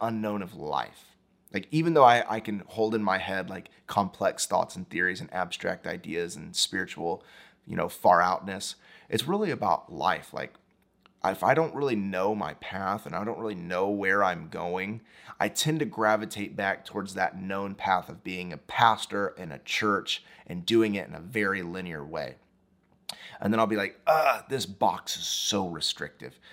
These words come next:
And then I'll bust out of that box again and I'll start walking more towards that unknown path of just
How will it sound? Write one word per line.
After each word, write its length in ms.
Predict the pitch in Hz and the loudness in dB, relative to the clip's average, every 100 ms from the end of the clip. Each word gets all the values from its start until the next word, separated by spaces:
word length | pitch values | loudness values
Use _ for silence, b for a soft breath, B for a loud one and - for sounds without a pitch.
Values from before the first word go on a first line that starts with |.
| B B | B B
And 160 | - 101 | 0 2
then 80 | 107 | 4
I'll 240 | 87 90 | 2 2
bust 300 | - 107 - | 2 4 4
out 160 | 110 104 | 2 2
of 60 | 98 | 2
that 240 | 90 - | -2 0
box 340 | 95 92 - | 2 2 -2
again 240 | 87 90 90 | -6 -4 -4
and 80 | 85 | -4
I'll 80 | |
start 460 | 80 - 101 95 - B B B | -4 -2 0 0 -2 B B B
walking 440 | 107 104 104 98 | 8 8 8 -4
more 260 | 101 98 95 | -2 -2 -2
towards 380 | - 98 95 - | -2 -2 -4 -4
that 320 | 92 - - 107 | -8 -8 -6 0
unknown 580 | 107 101 101 98 95 | 2 2 2 -2 -4
path 480 | 87 110 104 95 95 | -4 0 0 0 -8
of 140 | 92 90 | -12 -10
just 240 | 90 - | -8 -10